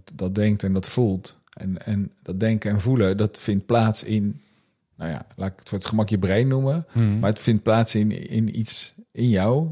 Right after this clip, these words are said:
Speaker 1: ergens.
Speaker 2: Ja.
Speaker 1: En dat stuk is dan het spirituele stuk.
Speaker 2: Ja.
Speaker 1: Dat wat ik niet kan filmen misschien. Wat
Speaker 2: Nou ja,
Speaker 1: een
Speaker 2: eigenlijk
Speaker 1: twinkeling
Speaker 2: inderdaad, dat,
Speaker 1: lukt nog
Speaker 2: dat
Speaker 1: net.
Speaker 2: wat we niet uit kunnen spreken inderdaad. En de
Speaker 1: Ja.
Speaker 2: een kan het meer dan de ander.
Speaker 1: Ja.
Speaker 2: Dat noemen we dan energie of
Speaker 1: Ja.
Speaker 2: spirit-,
Speaker 1: Ja.
Speaker 2: spiritualiteit of
Speaker 1: Ja.
Speaker 2: onderbuikgevoel.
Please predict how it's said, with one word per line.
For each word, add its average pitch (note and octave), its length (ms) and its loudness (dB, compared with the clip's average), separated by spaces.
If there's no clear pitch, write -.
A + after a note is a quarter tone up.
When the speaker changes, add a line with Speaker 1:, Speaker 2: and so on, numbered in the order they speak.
Speaker 1:
ergens. B2 420 2
Speaker 2:
Ja. - 60 -12
Speaker 1:
En G#2+ 100 0
dat B2 200 2
stuk - 380 -2
is G2+ 160 -4
dan G2+ 200 -2
het G2 160 -6
spirituele A#2 520 0
stuk. - 220 -2
Speaker 2:
Ja. G2 240 2
Speaker 1:
Dat G2+ 200 -8
wat G2 140 -4
ik F#2+ 120 -4
niet G2+ 120 0
kan G2+ 160 -2
filmen A#2+ 380 0
misschien. B2+ 400 -4
Wat F#2+ 120 -2
Speaker 2:
Nou D3+ 120 10
ja, D3+ 60 8
Speaker 1:
een D3 40 6
Speaker 2:
eigenlijk C#3+ 260 8
Speaker 1:
twinkeling A#2+ 240 10
Speaker 2:
inderdaad, A2 180 8
dat, - 0 -
Speaker 1:
lukt - 0 -
nog - 0 -
Speaker 2:
dat G#2+ 100 10
Speaker 1:
net. A2+ 80 8
Speaker 2:
wat D3 120 8
we D3 160 6
niet D3+ 180 6
uit F#3 100 0
kunnen E3 200 4
spreken D#3 460 4
inderdaad. D3+ 380 2
En C3+ 100 4
de C3 180 6
Speaker 1:
Ja. D#3+ 180 8
Speaker 2:
een A#2 60 6
kan C#3 140 8
het B2 100 6
meer D3 200 8
dan A#2+ 160 6
de A2 80 2
ander. D#3+ 320 2
Speaker 1:
Ja. A#2 360 2
Speaker 2:
Dat B2 300 4
noemen C#3+ 220 10
we B2 60 8
dan A#2 240 4
energie G2+ 540 4
of G2 200 -2
Speaker 1:
Ja. C3 180 4
Speaker 2:
spirit-, G2 340 -2
Speaker 1:
Ja. B2 60 -10
Speaker 2:
spiritualiteit G2 840 2
of - 60 -14
Speaker 1:
Ja. - 60 -8
Speaker 2:
onderbuikgevoel. G#2+ 800 4